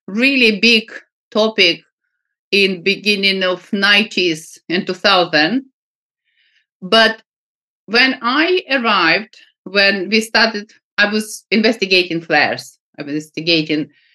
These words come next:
and I do in hydrodynamics of precipitation. So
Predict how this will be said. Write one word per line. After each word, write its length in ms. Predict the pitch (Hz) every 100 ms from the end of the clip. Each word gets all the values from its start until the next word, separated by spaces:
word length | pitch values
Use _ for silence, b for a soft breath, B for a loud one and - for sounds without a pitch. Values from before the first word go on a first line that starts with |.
| -
and 140 | 185
I 80 | 185
do 180 | 190 240
in 100 | 233
hydrodynamics 960 | 226 208 196 196 202 196 196 180 165 - _ _ _ _ -
of 200 | 160 160 _
precipitation. 760 | 208 220 196 202 208 185 180 160
So 180 | 180